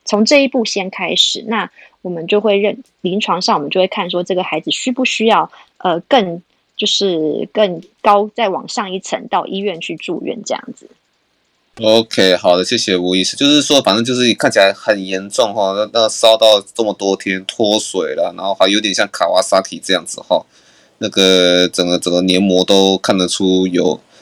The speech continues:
Speaker 2: 有问题哈，那这个时候才开始去问自己身边的医师嘛，听起来是这样，对不对？
Speaker 1: 对，当然他也是，就是如果孩子咳嗽，有些孩子真的蛮会，就是咳嗽很严重的话，那你当然是要知道他的，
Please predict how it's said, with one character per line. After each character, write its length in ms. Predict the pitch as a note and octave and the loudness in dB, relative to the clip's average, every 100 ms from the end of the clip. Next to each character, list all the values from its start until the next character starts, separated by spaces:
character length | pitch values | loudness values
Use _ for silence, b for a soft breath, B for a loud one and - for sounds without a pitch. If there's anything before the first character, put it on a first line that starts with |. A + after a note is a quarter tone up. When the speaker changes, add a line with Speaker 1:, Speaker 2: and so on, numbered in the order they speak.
| b - | b 2
Speaker 2:
有 120 | F2 | 4
问 240 | A2 G2 | 4 4
题 180 | - D2+ | 0 -4
哈， 140 | D#2+ E2+ | -4 0
那 120 | F#2+ | 0
这 100 | G#2 | 2
个 80 | G2 | 2
时 80 | |
候 60 | F#2+ | 2
才 180 | F#2+ E2+ | 2 2
开 140 | F#2+ | 2
始 100 | E2+ | 0
去 180 | - F2+ | -2 -2
问 360 | F#2 G2+ E2 - | 2 2 0 -6
自 100 | - | -8
己 140 | - D#2+ | -4 -2
身 200 | - E2 | -2 -2
边 160 | F2 | -4
的 120 | D#2+ D2+ | -4 -6
医 100 | E2 | -2
师 240 | - - | -2 -4
嘛， 140 | - - | -10 -2
听 140 | B2+ | 2
起 80 | G2 | 2
来 60 | - | 0
是 100 | E2 | -2
这 140 | D2+ | -2
样， 160 | B1 - _ _ _ | -2 -4 _ _ _
对 100 | E2 | -2
不 60 | C#2 | 0
对？ 160 | D#2 - - _ _ _ _ _ - - | -2 -4 -20 _ _ _ _ _ -20 -2
Speaker 1:
对， 300 | C#4 G#3 - | 2 2 2
当 180 | D#4 D#4 | 2 2
然 120 | C4+ | 0
他 140 | A#3+ | 0
也 140 | B3 F#3 | 0 0
是， 140 | A3 | -4
就 80 | A3 | -4
是 60 | A3+ | -4
如 80 | |
果 100 | A3 | -2
孩 180 | F3 F3+ | -2 -2
子 140 | F#3+ F#3+ | -4 -6
咳 220 | - F#3+ | -4 -2
嗽， 180 | A#3+ E3 | -2 -2
有 80 | |
些 120 | F3+ A3 | -4 -4
孩 140 | G3+ | -4
子 140 | F#3 | -6
真 60 | G3 | -6
的 60 | G3 | -6
蛮 200 | D#3+ F3 | -6 -4
会， 160 | F#3+ - - | -6 -6 -8
就 80 | - | -6
是 140 | G#3+ | -4
咳 180 | - F3+ | -2 -2
嗽 160 | A3+ | -2
很 160 | G3+ E3 | -6 -8
严 160 | D3+ D#3 | -12 -4
重 180 | G#3 | -4
的 100 | D#3+ | -4
话， 120 | E3 F#3 | -6 -6
那 100 | F#3 | -8
你 80 | D#3 | -8
当 140 | F3+ | -8
然 160 | E3 - | -6 -4
是 160 | F3 | -2
要 160 | F3+ D#3+ | 0 0
知 160 | - E3+ | -2 -2
道 120 | F3 | -2
他 160 | - | -2
的， 260 | F3 D#3 | -4 -4